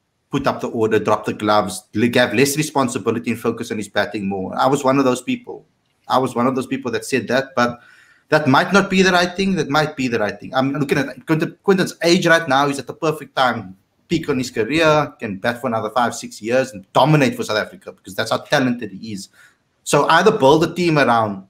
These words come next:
him, Rabada, um, and, and Aiden, and say, "Okay, guys, we're gonna build a core. This is our core. We're gonna build that spine. Out of that spine, we're gonna build a team around him and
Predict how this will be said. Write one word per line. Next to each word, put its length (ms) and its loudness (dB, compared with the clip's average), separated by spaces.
him, 380 -2
Rabada, 600 0
um, 520 -6
and, 360 -2
and 120 -4
Aiden, 460 4
and 160 -4
say, 240 4
"Okay, 360 0
guys, 260 2
we're 60 -6
gonna 120 0
build 240 0
a 60 -6
core. 260 0
This 160 -6
is 80 -8
our 160 -4
core. 160 -2
We're 100 -2
gonna 140 -4
build 460 0
that 180 -2
spine. 360 0
Out 160 -2
of 60 -6
that 140 2
spine, 340 2
we're 60 0
gonna 160 -2
build 240 -2
a 40 -4
team 220 -2
around 300 -4
him 120 -2
and 180 -6